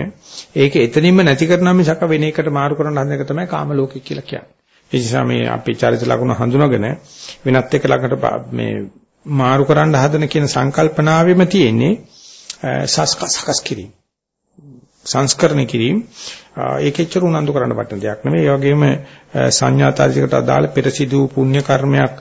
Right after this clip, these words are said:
මෙනෙහි කිරීමේ වැනි, අ, මෙනෙහි කිරීමේ, අ, සසල සිත් තහවුරු කරගෙන බැනි කරුණු පහදා දෙන්න.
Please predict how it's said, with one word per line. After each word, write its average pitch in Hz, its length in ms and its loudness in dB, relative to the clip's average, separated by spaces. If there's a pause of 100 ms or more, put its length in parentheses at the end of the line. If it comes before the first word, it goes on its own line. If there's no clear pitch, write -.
(300)
මෙනෙහි 139 320 4
කිරීමේ 143 500 2
වැනි, 143 240 4 (400)
අ, 139 120 -6 (180)
මෙනෙහි 135 340 4
කිරීමේ, 147 420 2 (540)
අ, 127 200 -2
සසල 151 480 2
සිත් 147 280 0 (300)
තහවුරු 139 360 2
කරගෙන 143 460 2
බැනි 143 220 2 (380)
කරුණු 143 320 -2
පහදා 127 380 0
දෙන්න. 113 260 0